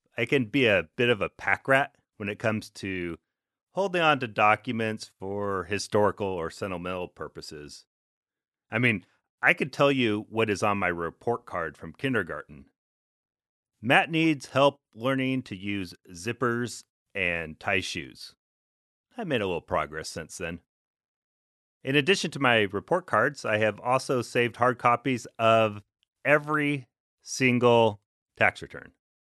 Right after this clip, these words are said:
I've been taking some time lately to organize my papers and scan them in so I can be paperless at home as well.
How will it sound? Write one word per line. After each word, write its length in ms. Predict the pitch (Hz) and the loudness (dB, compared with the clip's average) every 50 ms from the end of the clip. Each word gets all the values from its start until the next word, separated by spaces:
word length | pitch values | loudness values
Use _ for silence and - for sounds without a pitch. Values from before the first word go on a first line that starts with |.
| _ _ _ _ _ _ _ _ _ _ _ _ _ _ _ _ _ _ _ _ | _ _ _ _ _ _ _ _ _ _ _ _ _ _ _ _ _ _ _ _
I've 140 | - 123 127 | -4 -2 0
been 120 | 131 131 | 0 0
taking 300 | - - 170 170 - 160 | 2 2 2 2 2 0
some 200 | 135 - 135 117 | -2 -2 -2 -2
time 260 | 101 123 127 135 135 127 | 2 2 2 4 2 2
lately 340 | 113 113 107 95 104 98 90 | 0 0 -2 -2 -2 -4 -4
to 120 | - 101 | -4 -2
organize 540 | 98 104 127 139 147 131 110 95 87 82 - | 0 2 2 2 2 2 2 2 0 0 -2
my 100 | 87 82 | -4 -6
papers 640 | - - 95 90 85 - 90 90 90 92 87 - - - | -4 -4 -4 -4 -4 -4 -6 -6 -4 -6 -8 -10 -10 -8
and 200 | 101 92 92 90 | -6 -4 -4 -6
scan 360 | - - - 127 123 123 120 | -8 -6 -2 0 0 2 2
them 160 | 110 104 110 | 0 0 2
in 200 | 120 120 113 113 | 2 2 2 0
so 140 | 107 - 113 | -2 -2 -2
I 80 | 110 107 | -2 -2
can 140 | - 110 107 | -2 -2 -2
be 180 | 113 107 - _ - | -4 -4 -6 _ 0
paperless 480 | 135 139 135 - 120 110 104 92 - | 0 0 2 2 0 -2 -2 -2 -4
at 100 | 104 87 | -8 -8
home 280 | 87 110 113 113 104 92 | -6 -4 -4 -4 -4 -4
as 160 | 85 - - | -6 -8 -8
well. 420 | 85 90 98 98 82 73 76 - | -4 -2 -2 -2 -2 -4 -8 -12